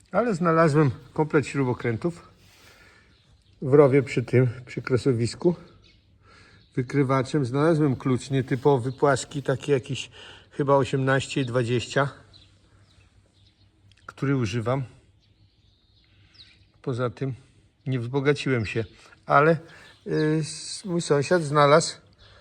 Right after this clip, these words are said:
złoty ten, mm, złotą obrączkę. To już mu się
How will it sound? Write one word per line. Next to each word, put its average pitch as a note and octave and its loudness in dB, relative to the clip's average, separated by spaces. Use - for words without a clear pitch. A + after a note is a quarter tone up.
złoty D3 2
ten, A2 -2
mm, C#3 -2
złotą D3+ 4
obrączkę. D#3 2
To C3 -4
już D3 -6
mu C#3+ -6
się C3 -2